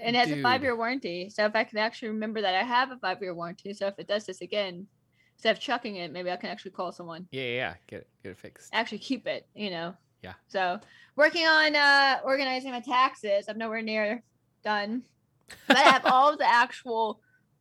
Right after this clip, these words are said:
Speaker 1: forms I need, I think, uh, organized and printed and all together. Now, once Josh leaves, I will be doing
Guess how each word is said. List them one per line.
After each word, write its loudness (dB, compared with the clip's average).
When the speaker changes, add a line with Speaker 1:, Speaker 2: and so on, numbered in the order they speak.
Speaker 1:
forms -2
I 0
need, -2
I -4
think, -8
uh, 4
organized -2
and -12
printed -4
and -8
all -2
together. 2
Now, 4
once -6
Josh 2
leaves, -6
I -2
will -2
be -8
doing -4